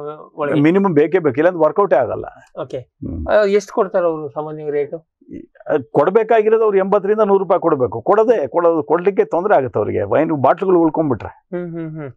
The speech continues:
Speaker 2: ಹಾಗೆಲ್ಲ ಕಾಂಟ್ರಾಕ್ಟ್ ಫಾರ್ಮಿಂಗ್ ನಲ್ಲಿ ಅವರು ಪಾಪ ಒಂಥರ ಫ್ರಾಜೈಲ್ ಅದು ಅರೇಂಜ್ಮೆಂಟ್.
Speaker 1: ಹ್ಮ್, ಹ್ಮ್.
Speaker 2: ಹ್ಮ್.
Speaker 1: ಎಷ್ಟು
Speaker 2: ಅದು
Speaker 1: ಕೊಡ್ತಾರೆ? ಒಂದು ಐವತ್ತು ಅರವತ್ತು ಕೊಡ್ತಾರಾ?
Speaker 2: ಈ, ನಿಜ ಹೇಳ್ಬೇಕು ಅಂದ್ರೆ ನನಗೆ ಗೊತ್ತಿಲ್ಲ.
Speaker 1: ಹ್ಮ್, ಹ್ಮ್, ಹ್ಮ್.
Speaker 2: ಹ್ಮ್.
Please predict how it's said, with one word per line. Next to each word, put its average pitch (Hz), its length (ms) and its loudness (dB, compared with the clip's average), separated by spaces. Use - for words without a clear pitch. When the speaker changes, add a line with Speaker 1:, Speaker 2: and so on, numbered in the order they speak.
Speaker 2:
ಹಾಗೆಲ್ಲ 160 280 2
ಕಾಂಟ್ರಾಕ್ಟ್ 180 460 0
ಫಾರ್ಮಿಂಗ್ 165 360 0
ನಲ್ಲಿ 190 180 2
ಅವರು 165 160 2
ಪಾಪ 151 220 -2
ಒಂಥರ 147 320 2
ಫ್ರಾಜೈಲ್ 143 480 2
ಅದು 113 140 2
ಅರೇಂಜ್ಮೆಂಟ್. 120 520 0
Speaker 1:
ಹ್ಮ್, 156 480 -12
ಹ್ಮ್. 139 360 -12
Speaker 2:
ಹ್ಮ್. 101 460 -10
Speaker 1:
ಎಷ್ಟು 98 260 -10
Speaker 2:
ಅದು - 140 -2
Speaker 1:
ಕೊಡ್ತಾರೆ? 175 300 0
ಒಂದು 160 160 -6
ಐವತ್ತು 156 280 -2
ಅರವತ್ತು 156 200 -4
ಕೊಡ್ತಾರಾ? 160 540 -8
Speaker 2:
ಈ, - 120 -12
ನಿಜ 117 180 -4
ಹೇಳ್ಬೇಕು 131 260 0
ಅಂದ್ರೆ 143 160 0
ನನಗೆ 98 100 -6
ಗೊತ್ತಿಲ್ಲ. 101 380 -6
Speaker 1:
ಹ್ಮ್, 170 240 -10
ಹ್ಮ್, 151 320 -16
ಹ್ಮ್. 127 180 -14
Speaker 2:
ಹ್ಮ್. 85 240 -14